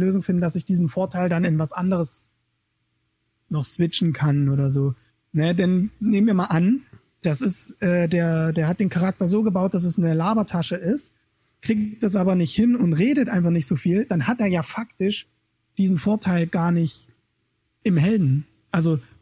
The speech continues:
dann ist der Vorteil ja gar nicht gespielt worden bisher, ne? Und da kann man schon sagen, ja, okay, dann findet man schon eine Lösung, dann den Helden vielleicht noch mal anzupassen oder so. Also, wenn man das offen kommuniziert, finde ich,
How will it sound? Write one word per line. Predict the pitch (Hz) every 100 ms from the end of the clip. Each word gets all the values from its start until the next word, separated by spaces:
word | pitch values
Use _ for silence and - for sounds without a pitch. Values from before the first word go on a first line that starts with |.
| _
dann | - 185
ist | 226 233
der | 196
Vorteil | 190 185
ja | 175
gar | 170 180
nicht | 175
gespielt | - - 220 220
worden | 196 143 139
bisher, | 147 147 143 131
ne? | 131 147 - _ _ _ _
Und | 165
da | 151
kann | - 175
man | 180
schon | 156 180
sagen, | 175 170 170
ja, | 151 151
okay, | 143 170 170
dann | 165 151 147 - _ _ _ _
findet | - 196 196
man | 175
schon | 147 180
eine | 180
Lösung, | 165 180 185 180 165
dann | 160
den | 160
Helden | 139 160 175
vielleicht | 156 156 151
noch | 139
mal | 143
anzupassen | 139 151 - 160 143 135 143 143
oder | 139 143
so. | 147 147 _ _ _ _ -
Also, | 160 160 165 160
wenn | 170 190
man | 190
das | 165 -
offen | 185 208
kommuniziert, | 196 185 175 156 - 185 220 220
finde | - 190 190 190
ich, | 185 -